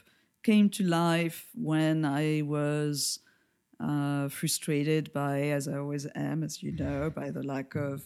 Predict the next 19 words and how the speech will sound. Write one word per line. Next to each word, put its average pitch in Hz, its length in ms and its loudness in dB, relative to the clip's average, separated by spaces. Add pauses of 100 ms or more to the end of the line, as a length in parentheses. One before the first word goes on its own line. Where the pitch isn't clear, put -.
(280)
you - 100 -6
know, 156 220 -4
critical, - 420 -8 (400)
critical 165 380 2
study 143 680 2
and 135 160 4
social - 360 -6
studies - 640 -4
and - 320 -6
applications - 720 -8
in 127 80 -2
our 147 160 -2
field. 143 560 -4 (760)
And, 190 220 6
and 202 180 8
also 180 920 6 (640)
frustrated 170 720 2
by 147 420 2
the 143 580 2